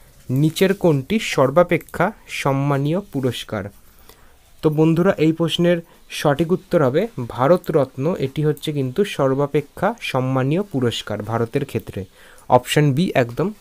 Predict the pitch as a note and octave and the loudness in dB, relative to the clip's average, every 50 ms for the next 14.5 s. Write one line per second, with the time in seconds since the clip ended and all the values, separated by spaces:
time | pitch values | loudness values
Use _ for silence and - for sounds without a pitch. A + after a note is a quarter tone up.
0 | _ - - A#2 A2 C4+ C4+ - - - A#2+ A#2+ A#2 - E3+ F3+ E3+ B2+ G#2+ G#2 | _ -4 -2 0 0 0 -2 -2 -4 -4 -2 -2 -2 -2 -2 -2 0 0 -2 0
1 | G#2+ G2 G2 - - - F2+ F2 - - - - - - - - - - - - | -2 -4 -6 -8 -12 -12 -12 -12 -14 -16 -20 -20 -20 -20 -20 -20 -20 -20 -20 -20
2 | - - - - - - A2+ C3 E3+ E3 - - - - G3+ G3+ G3+ - - G#3 | -20 -20 -20 -18 -8 0 4 4 4 4 2 -2 -2 2 2 2 2 0 -4 -4
3 | A3 A3 - - - - - - - - - - - E3+ F#3 G3+ G3 F#3 E3+ E3 | -4 -4 -8 -16 -20 -20 -20 -20 -20 -20 -6 0 4 4 6 6 6 4 4 2
4 | D#3 - F3+ F#3 G3+ G3+ - - - C#3+ C#3 D3 D3 - - C#3 D3 E3 E3 C#3 | 2 2 0 -2 -2 -2 -6 -2 -2 0 0 0 -2 0 0 0 0 0 -2 -4
5 | C3+ C3+ C#3 B2 A#2+ C3 D3+ F3+ G3+ G3 - - - - - - - - A#2+ A#2+ | -2 2 2 2 4 2 2 2 0 -2 -8 -18 -20 -20 -20 -12 -6 -4 -2 2
6 | A#2+ D3+ D#3+ E3+ F3 F3+ E3+ D#3+ C3+ B2 C#3+ F3 A3 - _ - - C#3 C3 B2+ | 2 4 4 6 6 6 6 4 2 2 2 0 0 -2 _ -2 0 2 2 2
7 | - - A2+ - - F#2 F2 - - - - - - - - D3+ D#3 - - - | 0 -2 -4 -2 -2 -4 -4 -6 -10 -16 -16 -16 -10 -2 0 2 2 2 0 -4
8 | C3+ C3+ C#3 C3+ C3+ - F3 E3 - F3+ E3+ - D#3 C3 B2 - - - D#3 - | -4 -2 -2 -2 -2 -2 -2 -2 0 -2 -2 0 0 -2 -2 -2 -2 -2 -2 0
9 | - - - - - - E3+ F3 E3+ D#3+ D#3 C#3 B2+ B2+ B2 - - F#3+ - C#3+ | -2 -4 -6 -4 -2 0 2 2 4 4 4 4 4 2 0 0 -2 -2 0 0
10 | C#3 C3+ B2+ D3 C#3+ - D#3+ D#3 D3+ - - D3+ D#3+ E3+ E3+ D3 C3+ B2 - D#3+ | 0 0 0 -2 0 0 0 -2 -2 -2 0 0 2 2 2 2 0 0 0 -2
11 | F#3 F#3+ - - - - - - - _ - - - - C#3 C#3 C#3+ - - E3+ | -2 -2 -4 -16 -20 -20 -20 -20 -20 _ -16 -8 -4 0 0 0 0 2 2 0
12 | E3 D#3 C3+ C#3+ C3 B2+ D#3+ G3+ B3 - - - F3 G#3 B3 B3+ - - C3+ C3+ | 0 0 0 0 2 4 4 2 0 -2 -8 -6 -4 -4 -4 -4 -2 0 2 2
13 | C3 B2 A#2 B2 C#3 C#3 D3 D#3 E3+ G#3 A#3+ - - C3 B2+ A2+ B2+ E3 G#3 A3+ | 2 2 0 0 0 2 2 0 -2 -2 -6 -6 -4 -2 0 0 0 0 -2 -2
14 | - - - C#3 A#2+ A#2+ A2+ - A2+ G2 | -4 -2 2 2 2 2 0 -2 -4 -4